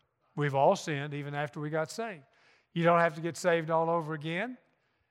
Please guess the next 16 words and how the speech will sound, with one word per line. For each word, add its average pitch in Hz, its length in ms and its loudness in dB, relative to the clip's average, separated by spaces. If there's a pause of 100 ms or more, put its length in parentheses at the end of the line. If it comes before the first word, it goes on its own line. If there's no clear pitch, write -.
(100)
What 160 240 0
you 165 80 0
need 233 220 2
to 262 100 -6
do, 165 180 -2
though, 139 260 0
and 170 120 -4
what 165 140 -2
I 202 160 6
need 208 180 -2
to 143 80 -8
do 139 220 -6
is 156 100 -10
when 165 200 -8
we 160 100 -6
sin, 185 480 -4